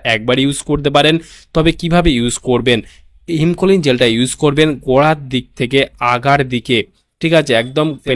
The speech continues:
গোড়ার দিক থেকে আগার দিকে মাসাজ করবেন, যেন দেখবেন আপনার স্পার্ম বা বীর্য বেরিয়ে না আসে, সেদিকে আপনাকে খেয়াল রাখতে হবে। সেভাবে আপনি প্রতিদিন পাঁচ মিনিট বা দশ মিনিট পর্যন্ত করতে পারেন। তবে যদি আপনার পেনিস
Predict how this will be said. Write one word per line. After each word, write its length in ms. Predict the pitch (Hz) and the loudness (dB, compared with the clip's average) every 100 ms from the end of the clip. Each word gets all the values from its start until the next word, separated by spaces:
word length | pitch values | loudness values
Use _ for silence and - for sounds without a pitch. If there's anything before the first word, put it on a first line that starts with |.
| 127 | -2
গোড়ার 300 | 117 117 120 | 2 2 0
দিক 140 | 120 | -4
থেকে 200 | - 120 - | -4 -4 -2
আগার 360 | 117 117 127 123 | -2 0 0 -2
দিকে 220 | 123 139 | 0 0
মাসাজ 520 | 120 107 107 135 131 | 0 -2 -2 -2 -2
করবেন, 420 | - 139 143 160 165 - - - | 0 2 2 0 -2 -14 -10 -2
যেন 160 | 147 | -2
দেখবেন 560 | 139 143 156 160 147 113 - _ | 2 0 0 0 0 -2 -10 _
আপনার 280 | 147 131 127 139 135 | -6 -2 -2 0 -4
স্পার্ম 340 | - 156 151 | -2 0 0
বা 80 | 135 | -2
বীর্য 420 | 123 123 120 135 | -2 -2 -2 -2
বেরিয়ে 460 | 151 135 117 120 117 | -2 -2 -2 0 0
না 180 | 113 | 0
আসে, 340 | 110 - 147 160 - | 0 0 -2 -4 -8
সেদিকে 360 | - 139 123 123 | -8 -4 0 0
আপনাকে 240 | 120 123 | 0 0
খেয়াল 320 | 127 - 113 110 | -2 0 0 2
রাখতে 340 | 110 - 120 | -2 0 -2
হবে। 180 | 113 113 - - _ | 0 -2 -4 -16 _
সেভাবে 380 | - 151 160 170 | -2 0 2 2
আপনি 260 | 139 143 | 0 -2
প্রতিদিন 640 | 139 - 156 160 156 165 175 _ _ _ | -4 -2 -2 0 0 0 -2 _ _ _
পাঁচ 220 | 139 131 - | -2 -2 -2
মিনিট 200 | 147 151 147 _ _ | -2 -2 -6 _ _
বা 80 | 143 | -4
দশ 280 | 123 123 - | 0 0 0
মিনিট 140 | 151 - | -4 -2
পর্যন্ত 340 | 135 127 123 | -2 0 0
করতে 320 | 113 123 - 123 | -2 -4 -2 0
পারেন। 280 | 131 151 170 _ _ | 2 2 0 _ _
তবে 160 | 143 135 | -2 2
যদি 200 | 147 147 | 0 0
আপনার 160 | 151 | -2
পেনিস 160 | 147 | -4